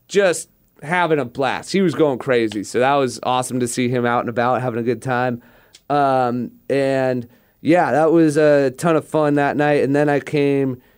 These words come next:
here afterwards to go visit Metal Shop, um, 'cause Kevin and I were hanging out the night before, and I had just come from Hatebreed. I had my new shirt that I ripped the sleeves off of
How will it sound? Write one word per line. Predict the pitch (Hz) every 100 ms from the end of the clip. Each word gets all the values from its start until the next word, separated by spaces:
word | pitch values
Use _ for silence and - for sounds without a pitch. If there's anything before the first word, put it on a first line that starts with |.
| _
here | _ 151 156 156 156 151 139 _ _ _ _ _ _ _ _
afterwards | 165 202 196 165 147 131 127
to | -
go | 143 147
visit | 135 120 185 156 135
Metal | 139 120 117
Shop, | - 104 85 - - _ _ _ _
um, | - 135 127 120 120
'cause | 117 139 - _ _ _ - -
Kevin | 175 147
and | 143
I | 135
were |
hanging | 147 139
out | 131
the |
night | 127
before, | 110 110 196 196
and | 160
I |
had | 135
just | 135
come | - 151
from | 120
Hatebreed. | 127 160 156 160
I | 139
had | 139
my | 139
new | 135
shirt | 127 - 170 160
that | 151
I |
ripped | 147 156
the | 139
sleeves | - 151 151
off | 135 147 143
of | 147 127 -